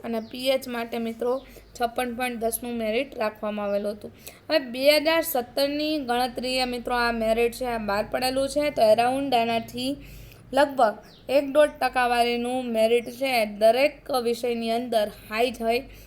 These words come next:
તેવી સંભાવનાઓ છે રહેલી છે. અને જ્યારે આપણે પ્યોર ગવર્મેન્ટની વાત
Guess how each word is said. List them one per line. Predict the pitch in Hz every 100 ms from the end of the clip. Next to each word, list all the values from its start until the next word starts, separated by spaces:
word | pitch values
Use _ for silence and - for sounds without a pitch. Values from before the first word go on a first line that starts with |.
| -
તેવી | 247 233
સંભાવનાઓ | 233 220 214 214 214 202 202
છે | 208 226 196 190
રહેલી | 196 196 214 247 269
છે. | 269 285 302 - - -
અને | 214 214
જ્યારે | 226 240
આપણે | 277 269 285
પ્યોર | 277 - 233 233 220
ગવર્મેન્ટની | 214 214 214 247 269 285 285 294
વાત | 285